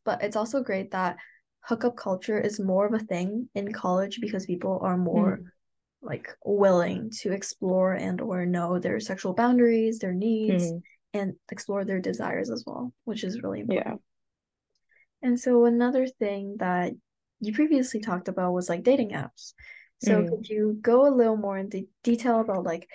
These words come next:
Speaker 1: um, how you decided to start using a dating app and how your general experience has been, and lastly, a little on how you feel towards it.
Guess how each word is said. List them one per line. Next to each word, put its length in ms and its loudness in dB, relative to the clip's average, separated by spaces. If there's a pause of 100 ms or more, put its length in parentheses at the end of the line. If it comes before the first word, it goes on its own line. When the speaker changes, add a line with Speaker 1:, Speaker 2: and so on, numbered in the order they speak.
(360)
Speaker 1:
um, 480 0
how 200 0
you 120 2
decided 400 -2
to 80 -2
start 280 -2
using 240 -2
a 40 -8
dating 320 4
app 300 -2
and 280 -6 (280)
how 280 0
your 300 0
general 420 -4
experience 420 -4
has 120 2
been, 320 2 (260)
and 240 -2
lastly, 320 -2
a 80 0
little 220 0
on 180 -4
how 180 -4
you 180 0
feel 440 -2
towards 460 -8
it. 140 -12